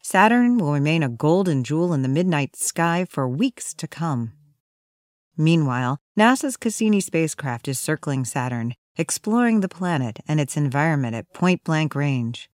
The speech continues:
Since it reached the Saturn system in two thousand four, Cassini has found a moon with tiger stripes spewing geysers of salty water, an electrical storm big enough to swallow Earth, methane lakes and rain on Titan,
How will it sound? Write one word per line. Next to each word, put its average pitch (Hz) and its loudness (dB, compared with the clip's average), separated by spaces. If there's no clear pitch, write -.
Since - -2
it - -2
reached 160 0
the 143 -4
Saturn 135 0
system 139 -2
in 131 0
two 147 -6
thousand 131 -2
four, 143 -2
Cassini 170 2
has 139 -4
found 151 2
a 165 -4
moon 185 6
with 131 -6
tiger 208 0
stripes - -2
spewing 214 2
geysers 175 2
of 123 -4
salty 190 -2
water, 151 0
an 202 4
electrical 233 0
storm 127 -4
big 190 2
enough 165 2
to - -6
swallow 208 2
Earth, 123 0
methane 151 2
lakes 139 -2
and 120 -6
rain 165 2
on 123 0
Titan, 208 -2